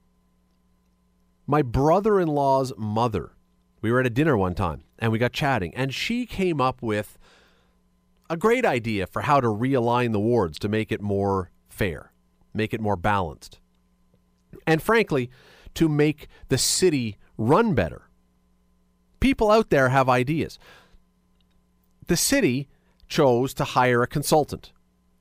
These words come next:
to come up with an idea for how do we fix this. And I suppose, not surprisingly, the ideas weren't creative, weren't really interested. They were, they were the path of least resistance. Because here's the thing, if the city doesn't do something,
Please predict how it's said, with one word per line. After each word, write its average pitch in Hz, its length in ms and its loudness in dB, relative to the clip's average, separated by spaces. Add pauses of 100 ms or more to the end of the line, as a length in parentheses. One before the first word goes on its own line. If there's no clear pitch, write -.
(220)
to 135 100 -4
come 175 220 2
up 170 180 2
with 156 140 -2
an 147 80 2
idea 123 380 0
for 113 140 -2
how 139 180 0
do 156 40 0
we 139 140 -2
fix - 300 -8
this. - 320 -16 (420)
And 165 260 2 (160)
I 180 120 0
suppose, 220 580 -2
not 139 320 -2
surprisingly, 113 840 0 (760)
the 135 120 2
ideas 151 680 2 (120)
weren't 160 320 -2
creative, 101 600 -2 (220)
weren't 139 260 0
really 131 340 2
interested. 123 340 -4
They 139 120 2
were, 135 180 2
they 139 220 -2
were 139 180 0
the 135 220 -4
path 160 420 0
of 117 160 -2
least 135 300 -4
resistance. 104 460 -4
Because 151 260 0
here's 190 200 0
the 120 80 -4
thing, 117 240 -2
if 95 140 -8
the 113 120 -8
city 190 260 0
doesn't 139 460 0
do 131 160 -2
something, 143 420 -4